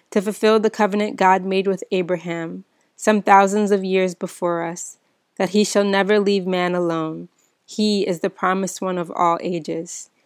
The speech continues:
He is the incarnation of the everlasting Father,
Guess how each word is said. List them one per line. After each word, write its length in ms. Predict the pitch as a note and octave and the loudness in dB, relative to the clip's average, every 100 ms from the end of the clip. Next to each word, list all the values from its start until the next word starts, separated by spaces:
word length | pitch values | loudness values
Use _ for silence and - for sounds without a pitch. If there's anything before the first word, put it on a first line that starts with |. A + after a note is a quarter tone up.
| _ _ | _ _
He 540 | - A3 G3+ F#3+ F#3 - | -2 0 2 -2 -4 -4
is 180 | F3 | -4
the 260 | - G3 F#3+ G3 | 0 2 2 0
incarnation 760 | G3+ G#3+ G3+ F#3+ F3+ - F#3 | -2 -2 -2 0 -2 -2 -6
of 200 | F3 E3+ | -6 -6
the 160 | E3+ - | -6 -2
everlasting 680 | F#3 F3+ F3+ F3 E3+ - F3+ | -2 2 2 2 0 -6 -8
Father, 600 | E3+ F3 F3 F3 F3 F#3 | -4 2 2 2 -4 -8